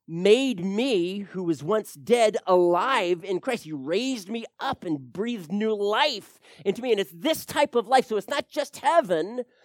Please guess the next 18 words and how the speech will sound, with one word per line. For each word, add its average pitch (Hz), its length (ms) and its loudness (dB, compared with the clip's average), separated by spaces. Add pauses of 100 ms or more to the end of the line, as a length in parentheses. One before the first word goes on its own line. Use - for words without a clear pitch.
(220)
but 226 120 0
it 214 120 -2
is 185 140 -6
that 196 200 4
life 220 420 4
that 285 120 -6
you 262 160 -10
experience 262 800 -6
day 226 200 2
by 220 180 0
day. 185 240 2
And 170 100 -2
he 156 80 -6
says 190 300 -8
it 185 140 -10
this 180 200 -6
way. 117 80 -8
So 120 300 -8